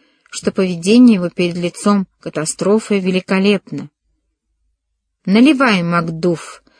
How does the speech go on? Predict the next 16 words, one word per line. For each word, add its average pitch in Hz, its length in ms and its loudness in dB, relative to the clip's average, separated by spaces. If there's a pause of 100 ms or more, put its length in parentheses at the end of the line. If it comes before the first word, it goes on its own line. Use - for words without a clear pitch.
(360)
кричали 175 460 -2
все, 214 440 -2 (420)
взволнованные 175 800 -2
необычным 175 580 -4
разгулом 180 560 2
и - 140 -6
щедростью 208 720 0 (380)
всегда 196 440 -2
столь 220 280 0
неприступного 202 960 0
Броуди, 165 600 -2 (540)
торопясь 196 520 0
насладиться 180 640 -4
жгучей 196 400 0
золотистой 185 600 -4
жидкостью, - 720 -8